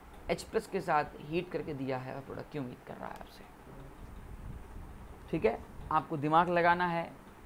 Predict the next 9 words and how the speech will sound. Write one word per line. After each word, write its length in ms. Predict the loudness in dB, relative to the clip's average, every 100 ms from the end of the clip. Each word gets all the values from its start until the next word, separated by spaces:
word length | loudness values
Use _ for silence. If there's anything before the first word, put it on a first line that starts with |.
| -8 -8
इसमें 240 | -4 -4 8
कैसे 600 | 10 10 8 6 4 2 -8 -16 -14 -14 -14 -14 2
Wegener 440 | 6 8 6 4 0 -10 -20 -20 -20 -20 -20 -20 -14 -2
Marvin 580 | 6 6 6 2 0 -6 -12 -14 -4
reaction 540 | 4 4 4 -4 -4
follow 320 | 0 6 8
हो 100 | 10
रहा 180 | 10 10
है, 140 | 6